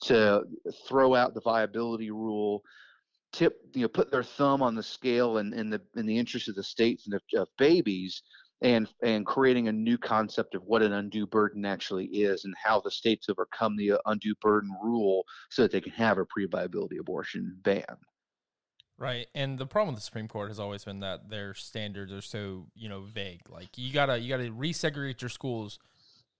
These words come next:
Speaker 2: on a timely manner. Well, what is timely? Some schools took fifteen years. What's an undue burden? If, if a woman's gonna cry during the abortion because of the pain, that's an undue, or, uh, cry during the birth because of the pain, that's an undue burden.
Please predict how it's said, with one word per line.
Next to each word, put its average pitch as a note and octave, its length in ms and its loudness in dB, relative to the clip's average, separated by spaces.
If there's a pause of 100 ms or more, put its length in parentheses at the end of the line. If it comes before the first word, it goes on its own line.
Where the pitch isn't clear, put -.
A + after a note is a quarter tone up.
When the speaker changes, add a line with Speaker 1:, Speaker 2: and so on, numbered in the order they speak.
Speaker 2:
on C#3 100 -2
a A2 120 -4
timely B2+ 720 -4
manner. A2 320 -4
Well, G2+ 140 -8
what A2 160 -6
is A2 100 -10
timely? F#2+ 340 -8
Some A2+ 200 -10
schools G#2 240 -12
took - 160 -18
fifteen G#2 420 -10
years. A#2 220 -8
What's C3 180 -8
an C#3 80 -6
undue B2+ 240 -4
burden? A2 320 -6
If, G2 160 -8
if A#2 160 -10
a A2 60 -8
woman's A#2 280 -6
gonna G#2+ 160 -10
cry A2 320 -2
during G#2+ 280 -8
the G2+ 80 -6
abortion G#2 360 -10
because A2 140 -10
of G#2+ 60 -18
the A#2 80 -8
pain, C3+ 260 -6
that's B2 180 -8
an B2 60 -8
undue, B2 240 -8
or, A#2+ 160 -6 (240)
uh, A2+ 140 -6
cry A#2 260 -2
during A2+ 240 -6
the G#2 60 -10
birth A2+ 440 -8 (380)
because B2 140 -8
of A2+ 100 -6
the - 40 -14
pain, C#3+ 140 -2
that's C#3 140 -8
an C#3 80 -4
undue D3+ 200 -2
burden. C#3 340 -2